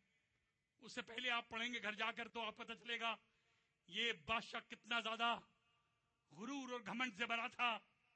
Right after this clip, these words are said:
ये अपने शाही महल में ऐसे टहलता था और कहता था, "क्या ये बाबुल अजीम नहीं जिसको मैंने अपनी तवानाई की कुदरत से तामीर किया है ताकि मेरे जाह और जलाल का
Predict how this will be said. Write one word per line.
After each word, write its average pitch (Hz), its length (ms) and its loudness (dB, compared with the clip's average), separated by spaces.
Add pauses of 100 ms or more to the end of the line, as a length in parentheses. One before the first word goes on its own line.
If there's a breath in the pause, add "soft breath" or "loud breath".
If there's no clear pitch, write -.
(500 soft breath)
ये 214 80 0
अपने 240 380 0
शाही 254 380 0
महल 240 260 2
में 247 240 2 (240 loud breath)
ऐसे 233 260 2
टहलता 247 420 -2
था 247 200 2 (960 soft breath)
और 214 80 -8
कहता 254 280 0
था, 240 80 -4
"क्या 247 260 0
ये 254 220 4 (160)
बाबुल 240 380 0
अजीम 240 280 -2
नहीं 247 420 0 (600 soft breath)
जिसको 240 300 -6
मैंने 254 300 4
अपनी 254 280 0
तवानाई 247 460 0
की 247 160 -4 (100)
कुदरत 240 280 -4
से 247 220 0
तामीर 240 320 2
किया 262 220 6
है 254 260 8 (800 soft breath)
ताकि 254 300 4
मेरे 240 220 6 (120)
जाह 254 440 4 (140)
और 208 100 -2
जलाल 233 380 2
का 254 180 4